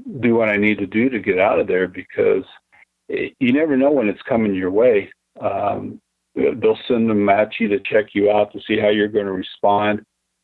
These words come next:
in a situation. So when it gets serious, they know what to expect from you. And probably one of the biggest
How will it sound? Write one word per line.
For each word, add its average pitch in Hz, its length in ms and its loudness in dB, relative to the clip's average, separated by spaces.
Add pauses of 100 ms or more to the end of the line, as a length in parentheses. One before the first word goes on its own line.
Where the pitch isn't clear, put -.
(140)
in 104 60 0
a - 140 -6
situation. 104 800 0 (140)
So - 80 0
when 98 180 -4
it 95 60 -2
gets 101 200 -2 (120)
serious, 107 400 2 (100)
they 98 120 4
know 101 160 2
what 101 200 2
to - 60 -2
expect - 580 -2
from 98 200 -2
you. 98 220 2
And 92 200 -2 (760)
probably 143 240 4
one 117 120 2
of 95 60 -4
the 92 40 -10
biggest 120 300 0